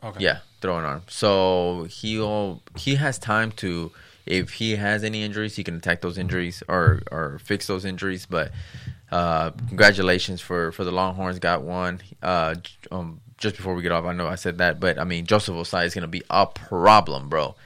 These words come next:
Speaker 2: He got drafted to the Cincinnati Bengals, uh, a linebacker out of Texas, Joseph Ossai.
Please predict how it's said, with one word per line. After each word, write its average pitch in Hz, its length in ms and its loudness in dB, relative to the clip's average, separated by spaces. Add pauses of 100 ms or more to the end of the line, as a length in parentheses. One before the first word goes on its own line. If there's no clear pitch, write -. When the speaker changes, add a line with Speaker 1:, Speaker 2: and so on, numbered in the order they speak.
(140)
Speaker 2:
He 107 100 -6
got 98 160 4
drafted 98 240 4
to 98 80 -4
the 87 80 -4
Cincinnati 90 500 -2
Bengals, 90 440 2 (360)
uh, 82 460 -2 (500)
a 90 40 2
linebacker 92 760 2 (500)
out 95 160 6
of 92 100 -2
Texas, 90 500 -2
Joseph 98 420 0
Ossai. 90 560 0